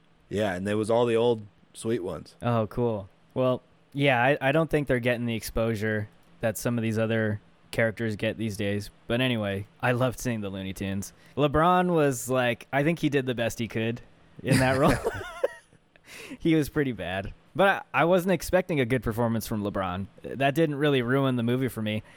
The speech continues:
Speaker 2: I think what kind of was disappointing was just how simple,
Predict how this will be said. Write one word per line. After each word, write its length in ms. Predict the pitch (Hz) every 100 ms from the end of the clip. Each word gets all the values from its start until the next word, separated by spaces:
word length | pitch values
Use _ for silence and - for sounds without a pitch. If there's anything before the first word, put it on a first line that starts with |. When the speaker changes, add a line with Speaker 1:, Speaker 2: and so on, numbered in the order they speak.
| - -
Speaker 2:
I 120 | 139
think 320 | 214 208 - - - - - - - _ - -
what 240 | 139 143
kind 260 | 165 160 143
of 420 | 127 107 98 - _ 131
was 260 | 139 131
disappointing 920 | 151 151 127 - 127 143 151 151 151 127
was 600 | 117 117 113 104 - - _ _ _ - 117
just 340 | 120 147 -
how 420 | - 117 135 147
simple, 720 | 147 - 160 156 170 175 175